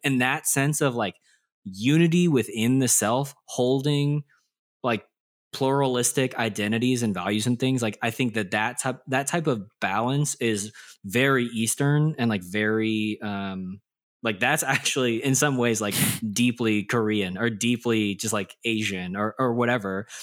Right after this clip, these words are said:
Speaker 1: But, like, that's a thing that is, like, a wholeness within oneself is something to be commended and something to be praised. And so, yeah, so there is, like, the, "Is it worth it to find my family?" N-,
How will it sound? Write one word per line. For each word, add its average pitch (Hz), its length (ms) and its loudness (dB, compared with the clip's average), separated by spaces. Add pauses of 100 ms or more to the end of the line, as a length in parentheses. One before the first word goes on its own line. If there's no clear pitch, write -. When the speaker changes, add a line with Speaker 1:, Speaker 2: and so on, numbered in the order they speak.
(120)
Speaker 1:
But, 131 100 2
like, 120 140 -2
that's 139 180 0
a 143 60 0
thing 139 200 2
that 117 140 2
is, 107 300 0
like, 104 180 -6 (540)
a 117 100 0
wholeness 139 540 2
within 113 320 2
oneself 98 540 0
is 104 180 0
something 101 300 0
to - 120 -4
be 95 220 -4
commended 113 600 2
and 110 100 -2
something 101 240 -6
to 104 100 -6
be 87 140 -8
praised. 107 600 -2 (260)
And 113 140 -2
so, 113 220 0
yeah, 123 240 2
so 131 120 -2
there 131 140 0
is, 131 240 2
like, 113 160 0
the, 104 220 -2 (260)
"Is 165 160 4
it 185 60 6
worth 185 160 6
it 185 60 2
to 175 60 4
find 180 160 2
my 185 120 4
family?" 196 540 4 (220)
N-, 165 240 4